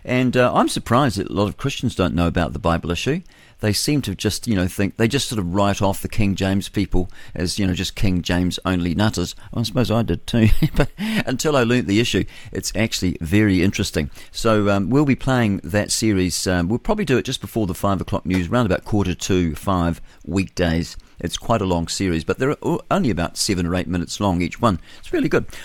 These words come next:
Okay, um, shall we wo-, worry about weather? We're having trouble getting onto Met Service, but we do have something here from my good friend. I've been calling him Duncan, but it's actually Philip, <laughs>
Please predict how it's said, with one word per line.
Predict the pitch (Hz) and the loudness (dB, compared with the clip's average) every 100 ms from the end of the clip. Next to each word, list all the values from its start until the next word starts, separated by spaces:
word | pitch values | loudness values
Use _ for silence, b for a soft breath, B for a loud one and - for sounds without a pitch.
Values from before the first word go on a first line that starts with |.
| B - | B -4
Okay, | 190 175 147 - | 0 0 0 0
um, | 131 131 131 | 0 0 -2
shall | - 151 | -2 0
we | |
wo-, | 143 165 | 2 0
worry | 151 151 175 | 0 0 2
about | 143 127 - | 2 2 2
weather? | - 160 | 2 2
We're | 123 | 2
having | 160 175 | 0 0
trouble | 143 127 | 0 0
getting | 117 113 | 2 2
onto | 101 92 | 0 0
Met | 95 87 | -2 0
Service, | - 90 92 | -2 0 -2
but | - 95 | -4 -2
we | 104 | -2
do | 98 135 160 | 0 2 2
have | 127 110 95 - B B B B - | 4 2 0 -8 B B B B -6
something | - 127 110 | 0 0 0
here | 101 107 | 0 -2
from | - | -2
my | 98 | -2
good | 95 104 | 0 -2
friend. | 113 107 | 0 2
I've | |
been | 123 | 0
calling | 123 208 180 | 2 2 2
him | 104 | 2
Duncan, | 101 123 87 | 2 0 0
but | 90 | -6
it's | - | -4
actually | 143 - 101 | -4 -4 -6
Philip, | - 131 117 - | -2 0 0 -2
<laughs> | - - - - 165 - - | -8 -8 -8 -8 -8 -10 -12